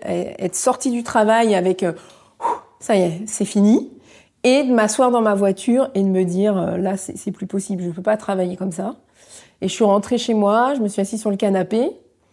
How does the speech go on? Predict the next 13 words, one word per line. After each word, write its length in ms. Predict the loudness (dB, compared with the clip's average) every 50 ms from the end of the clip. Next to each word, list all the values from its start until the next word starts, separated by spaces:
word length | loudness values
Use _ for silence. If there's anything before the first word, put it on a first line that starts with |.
| _ _ _ _ _ _ _ _ _
et, 280 | -2 0 2 2 2 2
euh, 520 | 0 0 0 0 -2 -2 -4 -6 -8 -10 -12 -10 -8
et 80 | -6
je 80 | -4 -4
me 60 | -4
suis 160 | -4 -4 -4
dit, « 200 | -4 -2 -2 -2
Je 40 | -2 -4
vais 100 | -4 -6
changer 240 | -6 -6 -8 -8 -10
de 60 | -14
travail. 300 | -14 -14 -12 -12 -12 -14 -16 _ _ _ _ _ _ _ _ _ _ -6
J'arrête. 540 | -4 -4 -4 -4 -8 -12 -16 -20 -20 -20